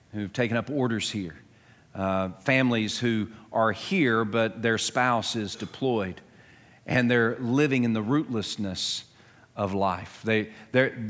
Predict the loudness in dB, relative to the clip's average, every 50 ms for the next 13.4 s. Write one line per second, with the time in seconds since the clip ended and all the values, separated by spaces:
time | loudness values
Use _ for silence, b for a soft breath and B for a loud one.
0 | -8 -10 0 2 4 4 6 4 4 6 6 6 6 4 2 0 -4 -2 2 4
1 | 4 4 4 4 2 2 0 2 4 4 4 4 4 2 -2 -6 -4 0 2 2
2 | 4 4 4 4 4 4 4 2 2 2 2 4 4 4 4 4 2 2 2 4
3 | 4 4 4 2 2 2 2 4 4 4 2 2 4 4 4 4 4 4 4 6
4 | 6 4 4 2 2 0 0 0 0 2 2 4 4 4 4 2 2 0 0 -2
5 | -2 -2 -2 -2 -4 -6 -6 -4 -2 0 0 2 2 0 -2 B B B B B
6 | B B -2 0 0 2 2 4 4 4 6 6 6 6 4 4 0 0 2 2
7 | 2 4 4 2 0 -2 -4 -2 0 0 2 2 2 0 B B B B B -6
8 | 0 2 2 2 2 2 4 4 4 4 2 0 -2 -6 -8 -12 -16 -20 -20 b
9 | b b b b b b b b b -20 _ _ _ _ _ _ _ -12 -10 -10
10 | -8 -8 -2 0 0 2 4 4 4 4 4 4 4 2 2 0 0 -2 -4 -6
11 | -6 -4 -4 -4 -6 -8 -12 -20 -20 -20 _ _ _ _ _ _ _ _ _ _
12 | _ _ _ _ _ _ _ _ -4 -2 0 0 0 0 0 2 2 0 0 -2
13 | -4 -6 -4 -4 -6 -8 -10